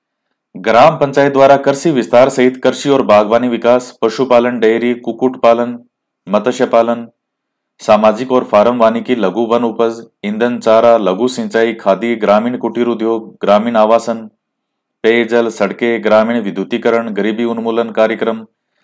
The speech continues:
प्राथमिक व प्रौढ़ व अनौपचारिक शिक्षा तथा पुस्तकालय, सांस्कृतिक क्रियाकलाप व बाजार मेले, ग्रामीण स्वच्छता व लोक स्वास्थ्य व परिवार कल्याण, महिला व बाल विकास, कमजोर वर्गों का कल्याण,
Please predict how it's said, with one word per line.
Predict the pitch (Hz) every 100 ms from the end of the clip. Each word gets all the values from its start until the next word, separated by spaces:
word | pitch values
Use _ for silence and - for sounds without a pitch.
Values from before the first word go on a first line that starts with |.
| _ -
प्राथमिक | 120 127 127 127
व | 117 107
प्रौढ़ | - 120 117
व | 113
अनौपचारिक | 107 107 107 113 117
शिक्षा | - 104 117 113 - _ _ _ _ _ 107
तथा | 104
पुस्तकालय, | 110 113 - 117 117 117 110 110
सांस्कृतिक | - 113 117 - 113 120 120
क्रियाकलाप | 113 117 113 113 113
व | 113
बाजार | 101 101 110
मेले, | 110 110 110 107
ग्रामीण | 101 101 107 120
स्वच्छता | 113 110 113 - 117
व | 113
लोक | 98 104 107
स्वास्थ्य | 110 110 110 113 107 107 _ _ _ _ 101
व | 101
परिवार | 98 101 107
कल्याण, | 107 110 110 107 107 _ _ _ _ _ _ -
महिला | 92 98 107
व | 117 113
बाल | 101 101
विकास, | 104 107 113 113 -
कमजोर | - 107 110 110 113
वर्गों | 107 104 113
का | 113
कल्याण, | 107 107 107 110